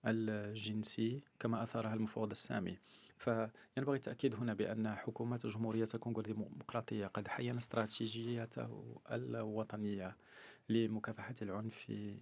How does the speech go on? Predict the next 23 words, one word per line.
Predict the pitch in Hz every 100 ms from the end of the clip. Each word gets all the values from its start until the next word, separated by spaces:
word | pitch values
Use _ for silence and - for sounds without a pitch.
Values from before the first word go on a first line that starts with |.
| -
القائم | - 107 107 107 101 98 92 - 101 101
على | 95
النوع | 98 98
الاجتماعي، | 92 - - 98 90 95 87 - - - -
وإن | 104 113 113
القرار | 107 - 107 104 - 107 104 110
ثلاثة | 113 - 107 -
وعشرين | 107 95 95 110 113 110
على | 95 104 -
أربعة | 104 104
وعشرين | 98 98 110 110 104 98
للحادي | 101 101 101 - 107 110 104
عشر | 95 - 107
من | 101
سبتمبر | - 104 - 107 104
ألفين | 104 -
وثلاثة | 104 104 107 98 104
وعشرين، | 95 - 131 131 110 - - - - - - - - -
بعد | 110 117 110 113
أن | 110 - 107
تم | 117
تتميمها | 113 - 120 113 107
وتعديلها | 110 107 98 95 110 107 110 98 110 107